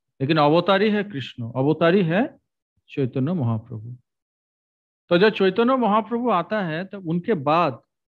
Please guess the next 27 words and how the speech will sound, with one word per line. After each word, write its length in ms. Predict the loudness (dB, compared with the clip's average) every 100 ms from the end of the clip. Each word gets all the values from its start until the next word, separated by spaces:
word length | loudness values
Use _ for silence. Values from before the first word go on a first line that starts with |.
| _ _ -10
उनके 240 | -6 -4
पार्षद 580 | -2 0 0 -2 -6 -4
लोग 420 | -4 -4 -4 -8 _ _ _ _ _ _ _
इस 260 | -10 -10 -4
धरती 320 | -4 -2 -4
पे 140 | -4 -4
आता 340 | -6 -6 -10
है 280 | -8 -10 -12 _ _ _ _ -10
धर्म 360 | 2 4 6 4
का 180 | 2 2
संस्थापन 600 | 2 -2 -2 -6 -6 -8
करने 340 | -4 -2 -2
के 120 | -4
लिए। 280 | -10 -12 -16 -20 _ _ -16 -16 -16 _ _ _ _ _ _ _ _ -20 -20 _ _ _ _ _ _ 2
तो 80 |
जब 200 | 4 4
चैतन्य 260 | 6 4 6
महाप्रभु 400 | 6 4 4 2
खुद 260 | 4 2 6
लीला 280 | 6 4
करता 360 | 4 0 2 0
है, 200 | 0 -2 -12 _ _ _ -2
तभी 220 | 0 2
उनके 340 | 2 0 -4
साथ, 500 | -6 -4 -4 -8 -18 _ _ _ -20
उनके 240 | -16 -16
साथ 280 | -10 -6